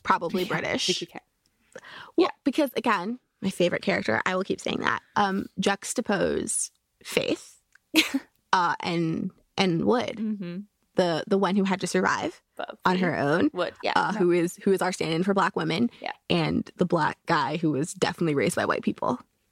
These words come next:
Speaker 1: who is more easily and quickly accepted.
Speaker 2: Mm-hmm.
Speaker 1: How does he get to be principal and she gets to be
Speaker 2: Yeah.
Speaker 1: a con, a convict? It's
Speaker 2: Yeah,
Speaker 1: proximity to
Speaker 2: absolutely.
Speaker 1: whiteness.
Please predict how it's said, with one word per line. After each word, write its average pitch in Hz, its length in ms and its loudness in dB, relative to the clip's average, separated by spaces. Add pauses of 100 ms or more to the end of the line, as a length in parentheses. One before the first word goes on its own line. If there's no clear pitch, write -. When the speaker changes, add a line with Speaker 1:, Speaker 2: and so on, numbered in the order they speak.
(1160)
Speaker 1:
who 202 140 4
is 185 120 2
more 170 160 2
easily 131 340 0
and 143 80 4
quickly 160 280 2
accepted. - 500 -2 (340)
Speaker 2:
Mm-hmm. 190 400 -6 (520)
Speaker 1:
How 185 180 2
does 180 120 -2
he 165 80 -6
get 180 140 2
to - 60 -10
be 165 80 0
principal 165 500 0
and 156 200 0
she 170 160 0
gets - 320 -2
to - 100 -2
be - 100 0
Speaker 2:
Yeah. - 80 2
Speaker 1:
a - 20 -4
con, - 420 -2 (280)
a - 60 -2
convict? - 500 -4 (580)
It's 185 140 2
Speaker 2:
Yeah, 185 100 -2
Speaker 1:
proximity 180 580 0
to 185 60 2
Speaker 2:
absolutely. 165 280 0
Speaker 1:
whiteness. - 540 -4